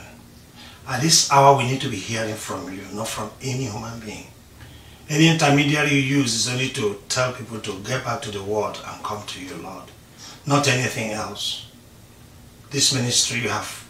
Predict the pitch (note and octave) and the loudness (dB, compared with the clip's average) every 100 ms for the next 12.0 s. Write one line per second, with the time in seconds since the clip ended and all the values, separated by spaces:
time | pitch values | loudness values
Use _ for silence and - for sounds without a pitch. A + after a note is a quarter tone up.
0 | G#2 A#2 B2 B2 A#2+ A2 G#2 - - - | -12 -6 -4 -4 -4 -2 -2 0 -2 -4
1 | G#2 - G#2 G2+ G#2 G2 G2 G2 A2+ A2+ | -6 -6 -6 -4 -4 -6 -8 -6 -6 -4
2 | A2+ A2 G#2+ G2 - A2 G#2 - G#2+ A2 | -4 -2 -4 -6 -6 -6 -6 -8 -6 -4
3 | A2 - - - - G#2+ G#2+ - A2+ - | -6 -8 -16 -18 -10 -4 -2 0 0 0
4 | - A#2 G#2 G#2 G#2+ - A2 G#2 G#2+ G2 | -4 -10 -2 0 0 -2 -4 -2 -2 -2
5 | - F2 F2+ - - A2+ F#2+ - F#2+ F#2 | -4 -8 -12 -16 -16 -12 -10 -8 -8 -8
6 | F2+ G2 F#2 F2 E2+ D#2+ - - - - | -10 -8 -8 -8 -12 -14 -16 -20 -20 -18
7 | - - B2+ C#3+ G#3 - D#3+ C#3+ G3 G3+ | -16 -10 4 10 10 10 8 6 8 8
8 | F#3 D#3+ D3 - - - - - C#3 D3 | 8 6 2 0 -12 -20 -20 -14 0 6
9 | E3 D3 C3+ A2+ C3+ - C3 B2 C3+ - | 6 6 0 -2 -2 -2 -2 -6 -8 -6
10 | G#2+ - G#2+ A2+ B2 C#3+ - - - - | -6 -4 -4 -4 -6 -6 -10 -20 -20 -20
11 | - - - - D#3 D#3 G#3+ - - | -20 -20 -6 6 8 10 10 10 6